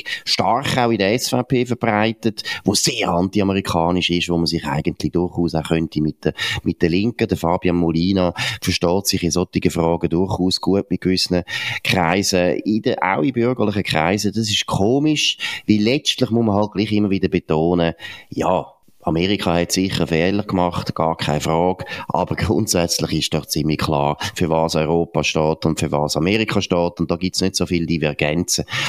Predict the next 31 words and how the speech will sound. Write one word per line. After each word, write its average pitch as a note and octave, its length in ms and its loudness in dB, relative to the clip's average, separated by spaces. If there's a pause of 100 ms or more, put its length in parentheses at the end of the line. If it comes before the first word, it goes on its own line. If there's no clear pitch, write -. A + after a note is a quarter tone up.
(140)
Und F#2+ 160 -2
das - 160 -4
Zweite, A#2 480 0
was G#2 160 0
ich G#2+ 40 2
noch G2+ 140 2
will F#2 160 2
sagen, F2+ 320 0
legitime F2 540 0
Sicherheitsinteressen D#2+ 1080 -2
von D2+ 100 -2
Russland, D#2+ 380 -2
das F2+ 120 0
ist E2+ 140 -2
auch E2+ 160 2
so G2 120 2
ein F2 220 2
Begriff, F#2 540 -2 (300)
wo F#2 100 2
meiner A2+ 220 2
Meinung F#2+ 280 0
nach E2+ 160 2
Schindluder F2+ 640 0
getrieben E2+ 380 -2
wird. D2 240 -2
Was - 160 -2
heisst C3+ 260 -2
denn C3+ 80 -2
eigentlich C3 220 -2
legitime A#2 600 -2
Sicherheitsinteressen? C3+ 1040 -2